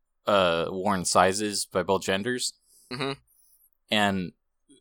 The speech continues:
Speaker 1: uh, there's, like, the, a large, there's a lot of blank space at the bottom. So I got my, my art pen out and I drew, um, Shuey the Shoe.
Speaker 2: <laughs>
Speaker 1: And he, like, has a dumb word bubble. And he's like,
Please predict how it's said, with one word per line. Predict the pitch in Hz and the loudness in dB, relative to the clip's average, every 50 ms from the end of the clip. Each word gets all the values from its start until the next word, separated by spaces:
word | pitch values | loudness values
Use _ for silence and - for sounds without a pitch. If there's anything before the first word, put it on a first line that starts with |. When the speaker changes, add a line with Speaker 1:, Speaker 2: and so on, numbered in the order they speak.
| _ - | _ -18
Speaker 1:
uh, | - - - | -18 -16 -10
there's, | - 117 117 107 | -2 -2 0 4
like, | - 127 - | 4 2 4
the, | 120 120 - 135 | 2 0 4 4
a | 120 | 6
large, | 127 135 139 | 6 6 4
there's | 131 127 135 | 4 4 8
a | 147 | 10
lot | 151 147 135 | 10 10 10
of | 123 110 | 6 4
blank | - 120 123 117 - | 4 4 4 4 2
space | - - - 113 107 107 - - | -2 0 2 2 2 4 2 0
at | 104 | -2
the | 95 90 | -2 0
bottom. | - 92 95 104 104 95 85 - - _ _ - - - - - - | 4 6 6 6 6 4 0 -2 -10 _ _ -20 -20 -20 -20 -14 -4
So | - - 123 | 2 4 4
I | 113 | 6
got | 123 131 123 110 | 8 6 6 6
my, | 113 113 104 101 98 - | 4 2 2 0 -2 -4
my | - 95 92 | -4 -2 0
art | 98 143 160 - | 2 2 0 0
pen | - 123 107 98 | -2 -4 -2 -2
out | 90 87 87 87 82 - | 0 2 2 2 2 0
and | 101 107 110 | -2 -2 -2
I | 104 | -2
drew, | 101 - 113 120 117 113 110 104 95 - - | -2 -2 -2 -2 -2 -2 -2 -4 -6 -6 -4
um, | 110 104 104 98 98 92 90 | 0 2 4 4 4 2 0
Shuey | 85 - - 117 110 110 107 104 | -2 -2 0 0 0 0 -2 -4
the | 95 92 87 | -4 -4 -4
Shoe. | - - - 117 113 104 95 87 85 80 _ _ _ _ _ _ - | -4 -2 -2 0 0 0 0 -2 -4 -6 _ _ _ _ _ _ 2
Speaker 2:
<laughs> | - - - - - - 185 185 - 214 208 - 214 226 - 202 214 - - _ _ _ _ _ - - - - - 208 254 - - | 2 2 4 4 8 10 10 12 12 12 12 12 12 12 12 12 10 10 8 _ _ _ _ _ -20 -18 0 10 12 12 12 12 12
Speaker 1:
And | 127 123 127 | 8 4 6
he, | 123 123 | 8 8
like, | 123 120 113 | 8 8 8
has | 127 127 113 | 6 4 4
a | 117 107 | 4 6
dumb | - 131 123 117 | 8 8 8 8
word | 110 107 113 117 104 98 | 6 4 2 2 4 6
bubble. | 101 101 95 95 95 95 90 87 | 6 6 8 8 6 4 4 2
And | 104 | 0
he's | 113 113 | 2 2
like, | 123 - | 4 8